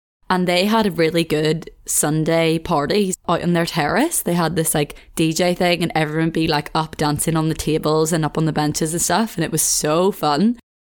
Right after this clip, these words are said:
And I ended up just getting a bit carried away because all my work friends were there and I was probably getting free drinks, free shots, free everything. <laughs> So yeah, just took it too far,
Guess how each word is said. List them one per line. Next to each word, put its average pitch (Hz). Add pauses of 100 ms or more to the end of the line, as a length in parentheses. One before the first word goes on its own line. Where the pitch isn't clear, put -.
(160)
And 175
I 175
ended 185
up 180
just 165
getting -
a 156
bit 151
carried 151
away 147
because 156 (120)
all 165
my 151
work 151
friends 151
were 165
there 151
and 151 (200)
I 196
was 175
probably 180
getting 151
free 160
drinks, 156 (140)
free 165
shots, - (140)
free 170
everything. 175
<laughs> - (460)
So -
yeah, 208
just 220
took 247
it 240
too 214
far, 185